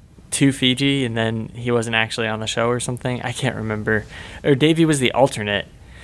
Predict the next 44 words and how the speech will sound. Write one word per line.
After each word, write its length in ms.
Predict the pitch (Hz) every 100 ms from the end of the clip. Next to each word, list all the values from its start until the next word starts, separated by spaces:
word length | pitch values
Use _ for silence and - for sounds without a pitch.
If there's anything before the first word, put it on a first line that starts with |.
| -
So 600 | - 139 131 123 - 107
for 220 | 160 156 147
a 60 |
show 240 | 143 185 202
that 240 | 180 127
doesn't 300 | 139 143 143
commit 260 | 131 139 123
to 80 |
people, 380 | - 117 - 107
it 80 | 113
wa-, 140 | 117 -
it's 180 | 135 -
interesting 480 | 170 202 170 180 165
that 120 | 143
they 100 | 135
committed 440 | - 127 131 127
to 100 | 131
her 300 | 113 117 110
so 220 | 107 127 120
far 260 | 123 117
in 60 | 110
advance, 480 | 101 110 107 101 -
but, 320 | 110 110 -
um, 300 | 117 107 104 - - - - - - -
it's 160 | 156 151
cool. 240 | 226 127 -
I'm 140 | 147
interested 420 | 170 175 165 175
to 80 | 143
see 280 | - 143 131
how 200 | 127 123
she 560 | - - 123 120 113 - - - - - 165
mixes 560 | 139 139 - 143 135
with 320 | 123 139 -
people. 440 | - 131 151 151 143
We 80 | 123
have 160 | 127
a 40 | 120
law 280 | 113 120
student. 440 | 123 - 131 135 131
We 120 | 117
have 200 | 113 113
two 200 | - 135
lawyers. 680 | 120 117 123 135 139 -